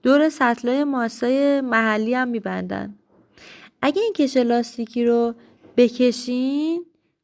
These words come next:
طولش افزایش پیدا می‌کنه و وقتی ولش کنین، یعنی نیرو رو حذف کنین، دوباره به حالت اولش برمیگرده.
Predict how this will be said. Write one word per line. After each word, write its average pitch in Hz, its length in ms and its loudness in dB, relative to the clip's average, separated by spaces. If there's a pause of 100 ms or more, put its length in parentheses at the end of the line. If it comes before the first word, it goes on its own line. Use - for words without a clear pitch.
طولش 262 340 0
افزایش 214 520 0
پیدا 311 300 -4
می‌کنه 339 440 -2
و 285 100 -2
وقتی 269 360 0
ولش 226 480 0
کنین، 254 680 -4
یعنی 208 200 -2
نیرو 214 320 0
رو 240 100 0
حذف 208 420 -2
کنین، 196 440 -6 (460)
دوباره 294 280 4
به 427 80 0
حالت 311 320 0
اولش 269 460 -2
برمیگرده. 214 960 -2